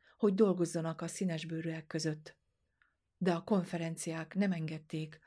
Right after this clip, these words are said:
hogy tizedet küldjenek segítségükre. Néhányan úgy döntöttek, hogy édesanyámnak adják a tizedet,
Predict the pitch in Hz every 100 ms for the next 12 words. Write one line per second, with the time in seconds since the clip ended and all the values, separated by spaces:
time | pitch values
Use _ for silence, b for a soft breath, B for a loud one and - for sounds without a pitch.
0 | B B - 165 175 - - 226 196 165
1 | 160 156 - 160 160 156 156 - 170 160
2 | 156 - 160 170 - 160 160 - _ _
3 | _ _ _ _ _ _ _ _ _ _
4 | _ _ _ 214 220 214 190 185 - 220
5 | 175 160 156 165 - 156 160 - _ 175
6 | 175 202 202 170 - 165 160 165 160 180
7 | 170 156 160 156 175 170 156 160 156